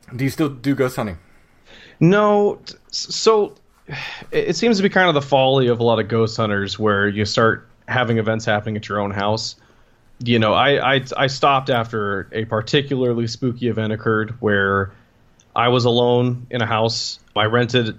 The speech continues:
Speaker 2: a room from an older lady. She, she was about sixty years old. She would go to her boyfriend's house every other night. And the reason she wanted a roommate was so that somebody was watching the house on those off days. I was trying to change my light bulb in my bedroom and I accidentally ripped the whole thing out of the ceiling.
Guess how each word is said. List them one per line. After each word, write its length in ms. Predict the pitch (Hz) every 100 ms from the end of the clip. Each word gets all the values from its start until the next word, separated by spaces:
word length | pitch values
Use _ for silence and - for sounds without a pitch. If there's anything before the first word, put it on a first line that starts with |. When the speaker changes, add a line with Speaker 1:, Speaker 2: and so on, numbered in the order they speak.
| -
Speaker 2:
a 100 | 117
room 260 | 110 113 110
from 140 | 107
an 80 | 104
older 260 | 104 104
lady. 340 | 101 98 101 98
She, 200 | - - _
she 120 | -
was 80 | 98
about 180 | 101 90
sixty 300 | 110 - 107
years 220 | 104 98
old. 360 | 98 98 98 - - _ _
She 220 | - 147
would 160 | 143 135
go 120 | 127
to 60 | 113
her 100 | 117
boyfriend's 500 | 131 208 208 143 120
house 420 | 120 104 107 - -
every 220 | 131 117
other 140 | 104 98
night. 280 | 127 113 - - - - 107
And 200 | 104 104
the 80 |
reason 240 | 131 131 127
she 120 | 135
wanted 240 | 123 113
a 40 | 110
roommate 440 | 135 135 120 113
was 140 | 110 -
so 200 | 113 101
that 160 | -
somebody 360 | - - 117 104
was 120 | 98
watching 380 | 104 101 - 95
the 80 | 92
house 480 | 104 98 - - - -
on 140 | 98
those 160 | 92 92
off 240 | 104 110
days. 340 | - 90 90 - - - _ _ _ _
I 80 | 135
was 120 | 143
trying 200 | 139 180
to 60 | 160
change 260 | 175 160 139
my 100 | 120
light 260 | 135 160
bulb 220 | 131 120
in 60 | 117
my 120 | 104
bedroom 580 | 110 147 120 117 107 104
and 160 | 107 107
I 40 |
accidentally 380 | 117 113 95 104
ripped 280 | 104 120 -
the 80 | 107
whole 200 | 117 117
thing 160 | 120 110
out 140 | 107
of 60 | 98
the 60 |
ceiling. 500 | 92 110 113 135 139